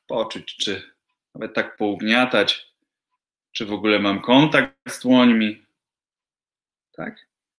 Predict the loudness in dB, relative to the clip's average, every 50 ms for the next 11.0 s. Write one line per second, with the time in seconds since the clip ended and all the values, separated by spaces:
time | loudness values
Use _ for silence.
0 | _ _ _ _ _ _ _ _ _ _ _ -10 -8 -6 -2 0 0 0 0 -2
1 | -2 -2 -2 -2 0 -2 0 2 2 2 4 4 6 8 8 6 6 2 -6 -14
2 | _ _ _ _ _ _ _ _ _ _ _ _ _ _ _ _ _ -20 -16 -12
3 | -12 -10 -6 -4 0 2 2 4 4 4 4 4 4 4 2 2 0 -10 -12 -12
4 | -16 -10 -10 -10 -10 -10 -14 -20 _ _ _ _ _ _ _ _ _ _ _ _
5 | _ _ _ _ _ _ _ _ _ _ _ _ _ _ _ _ _ _ _ _
6 | _ _ _ _ _ 0 0 2 2 2 0 0 0 -2 -6 -8 -8 -8 -8 -6
7 | 0 0 0 2 2 0 2 4 2 4 4 4 4 4 4 4 2 2 2 -2
8 | -2 -4 -6 0 2 2 2 2 -2 0 2 4 4 4 2 -2 -12 -18 _ _
9 | _ _ _ -20 _ _ _ -20 _ _ _ -6 -6 -6 -8 -16 -20 _ _ _
10 | -20 _ _ _ -16 -14 -14 -14 -12 -10 -10 -8 -6 2 4 4 4 4 0 -4